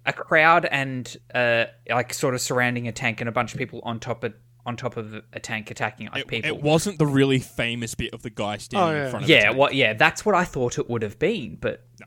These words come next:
Speaker 1: like,
Speaker 2: It
Speaker 1: yeah,
Speaker 2: was, like,
Speaker 1: so
Speaker 2: close-up shots
Speaker 3: That
Speaker 2: of
Speaker 3: would've been,
Speaker 2: people.
Speaker 3: that would've been too cliche.
Speaker 1: Yeah, but
Speaker 2: Yeah.
Speaker 1: without,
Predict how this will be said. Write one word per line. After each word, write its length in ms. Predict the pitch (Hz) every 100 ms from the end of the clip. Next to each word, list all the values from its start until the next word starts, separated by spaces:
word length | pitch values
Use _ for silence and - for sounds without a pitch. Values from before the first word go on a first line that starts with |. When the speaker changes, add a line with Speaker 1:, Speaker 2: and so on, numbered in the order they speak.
| _ _
Speaker 1:
like, 240 | 123 120 -
Speaker 2:
It 80 | 135
Speaker 1:
yeah, 60 |
Speaker 2:
was, 140 | 143 151
like, 180 | 139
Speaker 1:
so 40 | 117
Speaker 2:
close-up 320 | 165 170 -
shots 180 | - 165
Speaker 3:
That 100 | 208
Speaker 2:
of 40 |
Speaker 3:
would've 100 | 233 220
been, 120 | 208
Speaker 2:
people. 120 | -
Speaker 3:
that 120 | 220
would've 160 | 240 220
been 120 | 190
too 200 | 185 170
cliche. 600 | 170 170 143 - 147 113 - -
Speaker 1:
Yeah, 260 | 139 110 -
but 100 | 143
Speaker 2:
Yeah. 40 | 170
Speaker 1:
without, 320 | 160 202 -